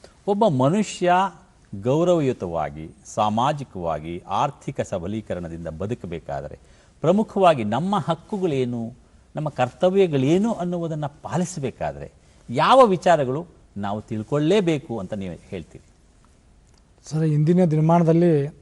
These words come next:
Speaker 2: ಸಂವಿಧಾನ ಮೊದಲನೇದಾಗಿ ಪ್ರತಿಯೊಬ್ಬ ಪ್ರಜೆಗೂ ಸಹ ಮೂಲಭೂತ ಹಕ್ಕುಗಳನ್ನು ಕೊಟ್ಟಿದೆ.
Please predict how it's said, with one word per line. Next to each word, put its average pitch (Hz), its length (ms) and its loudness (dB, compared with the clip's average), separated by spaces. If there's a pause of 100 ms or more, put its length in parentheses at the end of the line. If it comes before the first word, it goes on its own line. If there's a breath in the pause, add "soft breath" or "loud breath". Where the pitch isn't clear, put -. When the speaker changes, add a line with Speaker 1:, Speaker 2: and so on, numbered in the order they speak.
Speaker 2:
ಸಂವಿಧಾನ 170 560 2
ಮೊದಲನೇದಾಗಿ 160 800 2
ಪ್ರತಿಯೊಬ್ಬ 165 520 2
ಪ್ರಜೆಗೂ 160 360 4
ಸಹ 165 220 0
ಮೂಲಭೂತ 156 560 0
ಹಕ್ಕುಗಳನ್ನು 135 380 -4
ಕೊಟ್ಟಿದೆ. 113 420 -6